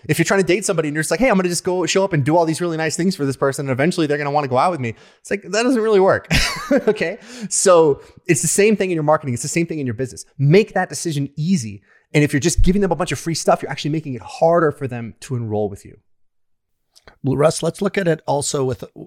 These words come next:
Speaker 2: attach a couple of other businesses which are doing the same thing with the free stuff. But also let's look at branding. Let's look at blogging. Let's look at giving free content creation.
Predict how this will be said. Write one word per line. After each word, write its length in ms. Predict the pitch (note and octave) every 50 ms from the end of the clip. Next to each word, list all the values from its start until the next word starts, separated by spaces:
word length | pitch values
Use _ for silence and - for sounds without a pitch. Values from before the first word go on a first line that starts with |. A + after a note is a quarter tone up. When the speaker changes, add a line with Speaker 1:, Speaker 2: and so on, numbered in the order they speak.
| - _ _ _ _ _ _ - - - -
Speaker 2:
attach 500 | - - - - D3 C#3 C#3 - - -
a 60 | B2+
couple 260 | - D3 - C#3 C3+
of 80 | B2+ C3
other 180 | C3 B2+ A#2+
businesses 600 | G#2 C3+ B2 A#2 C3+ C3 A#2 - B2 A#2+ G#2+ -
which 180 | B2 A2 - -
are 60 | B2
doing 260 | G#2+ C3 A#2+ A#2+ B2
the 80 | A#2+ A2+
same 240 | - C#3 C3 A#2+ G#2+
thing 300 | - B2+ A#2+ A#2 A2+ A2
with 140 | G#2+ -
the 80 | - A2+
free 260 | - - B2+ B2 B2+ -
stuff. 340 | - - A#2+ G#2 G#2 - -
But 140 | C3+ - C#3
also 280 | D3+ D#3+ - - G3
let's 220 | F3 E3 - - D#3+
look 120 | D#3 -
at 120 | D3+ - -
branding. 460 | C3+ C3 C3 C3+ C3+ B2 A#2 A2 A#2
Let's 200 | B2 A#2+ - -
look 140 | C#3+ - -
at 140 | - - C3
blogging. 480 | B2 B2 B2+ C3 B2+ A#2 G2+ F#2 G#2
Let's 260 | A#2 B2 B2 - -
look 240 | - C#3 C3+ - -
at 200 | C3+ A#2+ - -
giving 260 | - C3+ A#2+ C3 C3
free 220 | - - C3+ B2+ -
content 440 | - - C3+ C3 - - B2 A#2 -
creation. 560 | - A2+ A2+ G#2+ G2+ G2 - - - -